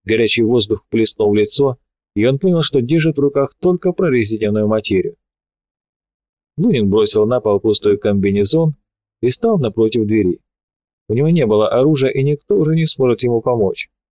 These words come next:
Николай вспомнил Варфоломея Кирилловича. Тут бы наверняка выручил. Но старика рядом нет, да и нельзя всю жизнь уповать на других. Значит, настал его час.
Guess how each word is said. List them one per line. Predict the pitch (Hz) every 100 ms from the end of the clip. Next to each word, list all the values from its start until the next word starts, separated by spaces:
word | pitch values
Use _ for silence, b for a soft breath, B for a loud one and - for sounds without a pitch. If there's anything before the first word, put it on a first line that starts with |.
| _ _ _ _ _ _ _
Николай | 104 113 170 202 208
вспомнил | - 110 107 104
Варфоломея | 104 101 104 101 104 104
Кирилловича. | - 113 95 90 - - _ _ _ _ _ -
Тут | 233
бы | 98 98
наверняка | 101 104 117 117 120
выручил. | 110 110 101 - - - _ _ _ _ _ -
Но | 151
старика | 202 208 208 202
рядом | 143 117 113
нет, | 135 143 - - - _ _
да | -
и | 240
нельзя | 196 185 196 226
всю | - 135
жизнь | 190 151 117
уповать | 110 110 107 110
на |
других. | 107 120 104 95 - _ _ _ _ _ _ _
Значит, | - 202 262 - -
настал | 101 104 175 139
его | 95 95
час. | - - - -